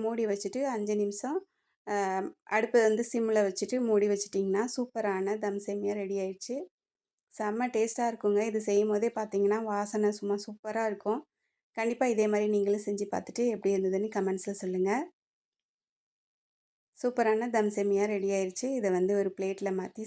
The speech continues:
சாப்பிட வேண்டியதாங்க. சுட சுட சாப்பிடும்போது செம்ம அட்டகாசமா இருக்கும். இந்த வீடியோ பிடிச்சதுன்னா லைக் பண்ணுங்க, ஷேர் பண்ணுங்க. நம்ம வீடியோவை நீங்க புதுசா பார்க்குறவங்களா இருந்தா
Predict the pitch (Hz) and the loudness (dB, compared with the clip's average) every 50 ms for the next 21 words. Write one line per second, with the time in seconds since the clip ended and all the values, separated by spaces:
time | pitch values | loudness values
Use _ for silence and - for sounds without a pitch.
0 | - 202 190 - 202 196 190 196 190 185 185 185 196 190 185 196 202 - - 202 | -6 -8 -8 -6 -6 -6 -4 -4 -4 -4 -4 -4 -4 -4 -6 -6 -6 -8 -10 -10
1 | 202 196 - 202 214 214 214 214 208 202 202 196 196 196 196 196 214 214 220 - | -10 -10 -8 -8 -8 -8 -8 -8 -10 -10 -8 -6 -4 -4 -4 -2 -4 -4 -4 -4
2 | 196 180 180 190 208 202 202 202 202 196 196 196 202 220 208 202 202 202 - - | -4 -4 -4 -2 -2 -2 -2 -4 -4 -4 -4 -4 -4 -4 -2 -2 -2 -4 -6 -8
3 | 208 240 294 - _ _ _ _ _ _ _ _ _ _ _ _ _ _ _ _ | -8 -8 -10 -14 _ _ _ _ _ _ _ _ _ _ _ _ _ _ _ _
4 | _ _ _ _ _ _ _ _ _ _ _ _ _ _ _ _ - 233 233 233 | _ _ _ _ _ _ _ _ _ _ _ _ _ _ _ _ -4 -2 0 0
5 | 220 220 220 233 233 233 - 214 208 - 214 214 202 208 214 240 254 240 214 214 | 0 0 0 -2 -2 -4 -4 -8 -6 -6 -2 0 2 4 4 2 2 0 -2 -2
6 | 214 214 - 226 208 208 208 214 220 214 - 214 202 202 202 - 196 196 196 196 | -2 -2 -4 -2 0 0 0 -2 -4 -2 -4 -4 -4 -4 -6 -6 -6 -6 -4 -4
7 | 202 220 254 339 381 - _ _ _ _ _ _ _ - 208 208 214 214 208 220 | -4 -4 -4 -6 -8 -10 _ _ _ _ _ _ _ -6 -4 0 0 0 0 -2
8 | 226 233 220 226 233 254 277 262 240 208 202 - 202 208 208 - 226 226 214 208 | -2 -2 -2 -2 -2 -2 -2 -2 -2 -2 -2 -2 -4 -6 -4 -4 -4 -2 -2 -4
9 | 196 - 202 196 196 202 196 190 185 185 185 196 220 | -4 -2 -2 0 2 4 4 2 2 0 0 0 0